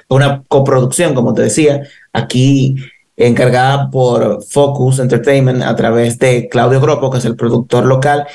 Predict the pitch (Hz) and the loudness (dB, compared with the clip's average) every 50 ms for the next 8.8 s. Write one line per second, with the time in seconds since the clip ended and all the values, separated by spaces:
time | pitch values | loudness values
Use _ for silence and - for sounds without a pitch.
0 | - - _ 135 139 135 131 139 131 135 135 135 131 - - 156 151 156 160 143 | -20 -6 _ 0 2 2 2 2 2 0 0 0 -2 -2 -2 -2 0 0 0 0
1 | 139 135 135 135 135 - 139 135 - 165 160 160 160 156 170 156 143 143 147 233 | 0 0 0 0 -2 -2 -4 -4 -2 -2 -2 -2 -2 -2 -2 0 0 -2 -2 -2
2 | 202 - 113 113 127 143 151 156 147 139 - - 160 196 - - _ _ _ _ | 0 0 2 2 2 2 0 0 0 -2 -2 -2 -4 -4 -6 -10 _ _ _ _
3 | _ _ - 107 113 113 110 113 107 127 123 123 131 139 147 147 151 151 147 135 | _ _ -4 -2 0 0 0 0 0 0 0 2 2 2 2 0 0 -2 -2 -2
4 | 143 143 135 139 160 156 - - - - - - - _ - 196 202 202 208 202 | -2 -2 -2 -2 -2 -2 -4 -8 -16 -20 -20 -20 -6 _ 0 2 2 2 2 2
5 | 196 190 185 185 180 165 - - 180 170 156 147 139 139 139 143 135 135 - - | 2 2 0 0 -2 -4 -2 -2 -2 0 0 0 0 0 0 0 -2 -2 0 0
6 | 147 139 139 147 156 151 - - 160 151 139 - - 147 135 147 143 131 131 127 | 0 2 2 0 -2 -2 -2 -2 -2 -2 -2 -2 -4 -4 -2 0 0 0 0 0
7 | 120 127 127 123 120 - - 139 131 127 120 110 - 113 113 110 - - - - | 0 0 0 0 0 -2 -2 0 0 0 0 0 -2 -2 -4 -4 -6 -12 -20 -20
8 | - _ _ - - 117 117 117 117 113 113 107 107 - - | -20 _ _ -4 0 0 2 2 2 2 0 -2 -4 -8 -14